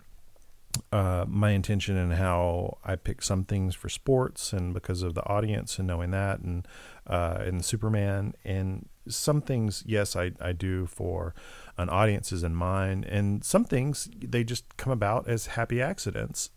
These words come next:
in that, like, for instance, tonight at Art Bar in Saint Louis and Cherokee Street, it's December eleventh, by the way, or yeah, it's today the eleventh, December eleventh is when we're recording.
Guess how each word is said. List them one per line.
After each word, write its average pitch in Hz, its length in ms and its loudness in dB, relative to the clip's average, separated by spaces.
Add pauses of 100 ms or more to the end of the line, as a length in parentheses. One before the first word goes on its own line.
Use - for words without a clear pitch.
(120)
in 107 160 2
that, 104 320 2 (340)
like, 113 240 0
for - 120 0
instance, 107 380 -2
tonight 117 520 0
at 98 340 0
Art 98 220 -2
Bar 101 220 2
in 95 60 -2
Saint 101 260 -2
Louis 107 400 0
and 90 120 -4
Cherokee 131 360 -2
Street, 90 420 -4 (320)
it's 87 160 -4
December 87 460 -2
eleventh, 90 340 -2
by 82 120 -4
the 82 80 -6
way, 98 240 -4 (100)
or 90 180 -2 (400)
yeah, 123 120 -4
it's 117 120 -6
today 151 220 -4
the 156 100 -2
eleventh, 175 460 -4
December 139 320 -4
eleventh 143 400 -6
is - 100 -18
when 147 80 -2
we're 147 80 -2
recording. 156 500 -6